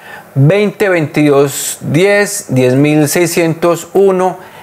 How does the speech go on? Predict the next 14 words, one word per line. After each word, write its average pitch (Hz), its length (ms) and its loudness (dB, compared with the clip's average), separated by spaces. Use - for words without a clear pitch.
que 135 180 2
va 170 420 0
dirigido 156 760 2
para 139 140 -4
las 127 200 0
autoridades 120 440 0
de 123 140 0
tránsito, 151 560 -2
agentes 123 540 -2
de 117 140 0
tránsito, 147 640 -2
policía 123 480 0
de 113 140 2
tránsito, 165 760 -2